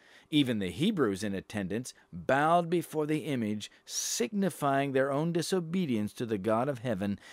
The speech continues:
and their allegiance to the king of Babylon.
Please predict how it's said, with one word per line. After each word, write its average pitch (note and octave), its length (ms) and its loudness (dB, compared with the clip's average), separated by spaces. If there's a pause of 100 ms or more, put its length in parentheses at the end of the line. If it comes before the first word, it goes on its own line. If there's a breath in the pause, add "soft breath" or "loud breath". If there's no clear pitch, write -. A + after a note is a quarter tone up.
(120)
and A#2+ 180 0
their A#2+ 140 6
allegiance B2+ 720 0
to - 120 -8
the A2+ 120 -4
king D#3+ 480 -6
of C3+ 260 -6
Babylon. F2+ 640 -2